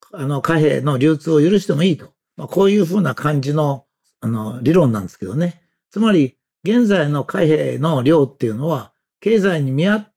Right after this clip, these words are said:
てるということと、経済は発展するから、発展分だけ予見して、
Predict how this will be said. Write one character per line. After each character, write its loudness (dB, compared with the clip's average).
て -6
る -6
と -2
い 4
う -2
こ -6
と -8
と、 -2
経 2
済 2
は -2
発 -6
展 2
す -4
る -8
か -2
ら、 -4
発 -14
展 2
分 0
だ 0
け 0
予 0
見 0
し -12
て、 -2